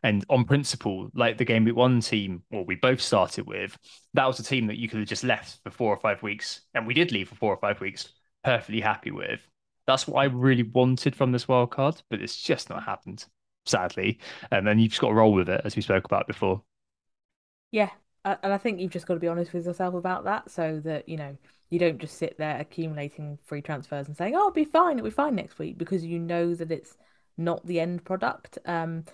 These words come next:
Speaker 2: I do think, though, that that does have advantages. So you're potentially getting, you know, well, you're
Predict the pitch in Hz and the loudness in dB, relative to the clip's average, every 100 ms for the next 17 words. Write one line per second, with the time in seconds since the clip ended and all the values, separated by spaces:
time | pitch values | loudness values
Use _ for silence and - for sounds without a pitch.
0 | - - 196 254 302 302 190 - 165 170 | -20 -4 -2 2 0 0 -4 -2 -2 0
1 | - 202 214 202 196 180 175 185 190 - | 0 -2 -2 -2 -2 -4 -2 0 -2 -2
2 | 254 302 - - 170 160 170 170 _ _ | -2 -2 -4 -2 0 0 -2 -6 _ _
3 | - 190 196 - 240 196 - - 190 190 | -4 -4 -4 -4 -4 -4 -10 -10 -4 -4
4 | - 175 170 180 _ - 170 143 - 156 | -4 -6 -8 -10 _ -10 -6 -6 -6 -8
5 | 151 | -8